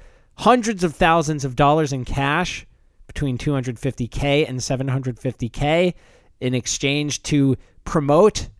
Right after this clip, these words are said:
Bitcoin to Gin's I C O on his social media accounts. Seagal said that he endorsed the I C O, the initial coin offering, wholeheartedly, and that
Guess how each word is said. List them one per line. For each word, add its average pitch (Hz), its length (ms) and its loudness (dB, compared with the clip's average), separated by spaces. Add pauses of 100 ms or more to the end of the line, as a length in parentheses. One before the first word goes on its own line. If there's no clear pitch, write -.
(220)
Bitcoin 147 520 0
to 147 260 2
Gin's 131 480 0
I 127 180 0
C 123 300 -2
O 151 440 0
on 151 220 2
his 151 180 2
social 135 380 -2
media 113 320 0
accounts. 123 640 -6 (1120)
Seagal 127 600 0 (240)
said 127 240 -2
that 123 220 -2
he 131 420 -2
endorsed 139 680 2
the 139 160 0
I 127 140 0
C 127 320 0
O, 123 140 2
the 127 140 -2
initial 127 280 0
coin 127 280 -2
offering, 120 360 -2
wholeheartedly, 165 1120 2 (1160)
and 131 180 -2
that 135 360 0